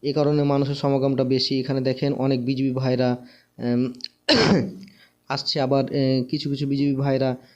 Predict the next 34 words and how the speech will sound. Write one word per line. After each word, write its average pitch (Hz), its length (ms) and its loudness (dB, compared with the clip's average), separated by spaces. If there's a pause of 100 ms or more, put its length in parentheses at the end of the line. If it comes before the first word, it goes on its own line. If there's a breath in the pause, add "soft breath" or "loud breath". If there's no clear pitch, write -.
(200 loud breath)
আবার, 123 300 -2
এ, 123 300 2
রওনা 131 300 2
দিচ্ছে, 131 460 -2 (360 loud breath)
এ, 127 160 -2
বিভিন্ন 143 400 0
কাজে, 127 320 2
বিভিন্ন, 135 380 2
উম, 123 400 2 (100)
পরিস্থিতির 139 520 -2
জন্য 135 340 2
তাদেরকে 127 460 0
এদিক 127 280 0
ওদিক, 127 300 -2
এ, 127 160 -2
ছুটতে 131 320 -6
হচ্ছে। 131 340 -2 (380 loud breath)
এই 123 80 -10
যে 123 80 0
দেখেন, 123 380 0
এম, 131 320 0
একটা 123 240 -4
বিজিবির 131 340 0
গাড়ি 127 400 2 (400 loud breath)
চলে 135 240 0
গেল। 131 220 2 (640 loud breath)
আর 120 180 -2 (380)
অনেক 139 260 0
বিজিবি, 143 340 -2
বিজিবি 139 440 0
আছে 135 480 2
যারা 127 320 0
যে 131 120 2
সীমান্তের, 135 500 0